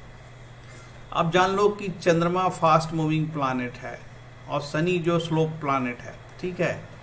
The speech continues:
तो शनि के साथ चंद्रमा की युति, आपका जो मन, आपका जो, आपका जो मन है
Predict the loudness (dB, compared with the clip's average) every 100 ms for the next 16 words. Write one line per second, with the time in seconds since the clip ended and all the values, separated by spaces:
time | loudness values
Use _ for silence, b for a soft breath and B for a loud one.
0 | -14 -8 -6 -2 0 0 2 4 4 2
1 | 0 -2 0 0 -2 -2 -6 0 2 2
2 | 0 0 0 0 -2 -10 -12 0 2 2
3 | 4 8 8 8 8 8 8 8 8 8
4 | 8 8 6 6 6 6 6 6 6 6
5 | 4 4 2 0 -6 -14 -16 -18 -18 -4
6 | -2 0 0 0 2 0 2 2 0 -4